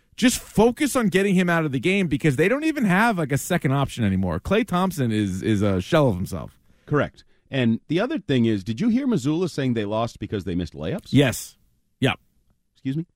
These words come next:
Speaker 1: He
Speaker 2: He
Speaker 1: did
Speaker 2: missed
Speaker 1: mention they missed
Speaker 2: forty-one
Speaker 1: forty-one threes, but he also mentioned they missed twenty layups. And he
Speaker 2: Yeah.
Speaker 1: said he liked how they played. But I'm like,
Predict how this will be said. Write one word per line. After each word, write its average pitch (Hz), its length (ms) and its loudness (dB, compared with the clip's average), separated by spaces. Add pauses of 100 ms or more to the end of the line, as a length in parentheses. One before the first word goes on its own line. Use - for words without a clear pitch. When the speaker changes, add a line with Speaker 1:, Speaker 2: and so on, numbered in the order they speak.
Speaker 1:
He 180 80 4
Speaker 2:
He - 20 4
Speaker 1:
did 240 160 4
Speaker 2:
missed - 20 -8
Speaker 1:
mention 262 300 2
they 226 80 4
missed 214 200 2
Speaker 2:
forty-one 196 420 2
Speaker 1:
forty-one - 20 -4
threes, 147 340 2
but 143 80 -2
he 147 80 2
also 156 160 0
mentioned 143 240 0
they 139 40 2
missed 135 180 0
twenty 131 240 2
layups. 90 500 0
And 131 80 4
he 139 60 6
Speaker 2:
Yeah. 127 60 2
Speaker 1:
said 147 120 4
he 139 60 2
liked 135 220 2
how 139 120 2
they 139 140 0
played. 104 440 0 (400)
But 147 100 2
I'm 151 60 4
like, 151 240 2